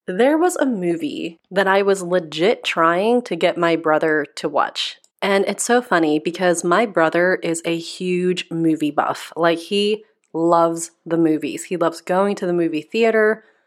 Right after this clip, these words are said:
that whole experience. He loves owning movies, like, in their physical form. He's just, he just loves movies. Like, you should, you should see his room. It's just amazingly packed with movies.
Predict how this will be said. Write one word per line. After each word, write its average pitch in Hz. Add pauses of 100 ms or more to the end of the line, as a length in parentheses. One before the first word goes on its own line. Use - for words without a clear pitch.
(140)
that 196
whole 208
experience. 196 (320)
He 202
loves 170 (140)
owning 208
movies, 196
like, 151
in 147
their 139
physical 175
form. 208 (560)
He's 247
just, 294
he 247
just 240
loves 165
movies. 143
Like, 156
you 190
should, 190
you 190
should 202
see 185
his 165
room. 151
It's 170
just 185 (420)
amazingly 185
packed -
with -
movies. 160